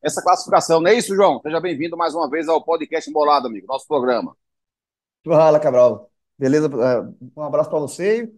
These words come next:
Speaker 2: pra todo mundo que tá aqui escutando esse episódio do Embolada. E, de fato, Cabral, assim, esse jogo foi importante porque ele, ele, assim, ele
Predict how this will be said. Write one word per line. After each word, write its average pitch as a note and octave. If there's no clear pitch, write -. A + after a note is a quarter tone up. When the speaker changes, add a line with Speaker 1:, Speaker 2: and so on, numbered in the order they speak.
Speaker 2:
pra D3+
todo F#3+
mundo F3+
que F3+
tá -
aqui -
escutando C#3
esse A#2+
episódio C3+
do C#3+
Embolada. C3
E, -
de C#4+
fato, G3+
Cabral, B2+
assim, -
esse G#3+
jogo C4
foi C4
importante G#3+
porque A3
ele, A#3
ele, F#3
assim, D#3
ele E3